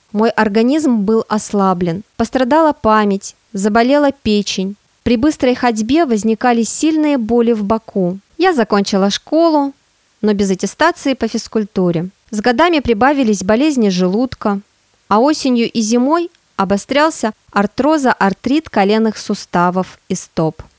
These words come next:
Казалось, что болезни пристают ко мне как к магниту железа. Спустя несколько лет после замужества к списку болезней добавились общий хондроз, шейный и поясничный. Я не могла наклониться без болей, чтобы подмести пол.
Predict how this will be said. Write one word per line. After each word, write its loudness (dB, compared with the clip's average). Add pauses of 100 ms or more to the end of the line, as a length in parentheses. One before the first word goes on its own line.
(140)
Казалось, 2
что -2
болезни 2
пристают 0
ко 0
мне 2 (140)
как -2
к -16
магниту 0
железа. 0 (340)
Спустя -2
несколько -2
лет 0
после -4
замужества -2 (300)
к -12
списку -4
болезней 0
добавились 0
общий -4
хондроз, -2 (420)
шейный -2 (100)
и -4
поясничный. -4 (340)
Я 0
не 2
могла 2
наклониться 0
без -2
болей, 0 (140)
чтобы -4
подмести -2
пол. -4